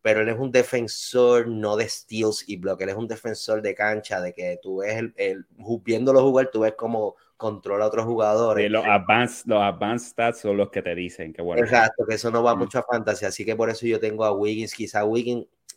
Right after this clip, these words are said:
Speaker 1: pueda darte más rebotes, Wiggins va más a, a, y cri-, quizás hasta más blocks, que no te va a dar la misma cantidad de triple, pero esas estadísticas defensivas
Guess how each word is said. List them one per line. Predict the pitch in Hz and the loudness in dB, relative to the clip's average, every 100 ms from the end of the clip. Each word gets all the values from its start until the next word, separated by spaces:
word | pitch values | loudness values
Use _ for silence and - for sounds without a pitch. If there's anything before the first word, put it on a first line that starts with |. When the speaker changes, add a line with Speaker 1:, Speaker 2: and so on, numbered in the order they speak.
| _ | _
Speaker 1:
pueda | - 107 110 107 107 - | -2 2 2 0 -8 -8
darte | - 107 117 | -2 -2 -2
más | 110 110 | -2 -2
rebotes, | 113 98 107 107 104 - - | -2 0 0 0 -4 -8 -12
Wiggins | 98 98 104 | -10 -10 -8
va | 104 | -4
más | 107 107 | -2 -2
a, | 104 - 98 | -2 -4 -6
a, | |
y | 104 107 - | -6 -8 -8
cri-, | 104 92 | -14 -12
quizás | 110 - 107 | -10 -2 -2
hasta | 117 | -2
más | 113 107 - | -4 -4 -2
blocks, | 104 107 - | -2 -2 -6
que | 95 92 - _ _ _ | -6 -6 -8 _ _ _
no | 104 107 | -6 -2
te | 117 | 2
va | |
a | 117 | 2
dar | 123 | 2
la | 120 | 2
misma | 117 120 | 0 -2
cantidad | 117 120 113 | -2 0 0
de | 113 | 0
triple, | 113 107 104 | -4 -4 -4
pero | 95 90 90 - - - | -2 -6 -8 -14 -20 -18
esas | 101 110 | -4 -4
estadísticas | 104 - 117 113 117 117 | -2 -2 -2 -2 0 0
defensivas | 117 - 113 95 - 113 110 | 0 -4 -6 -6 -6 -2 0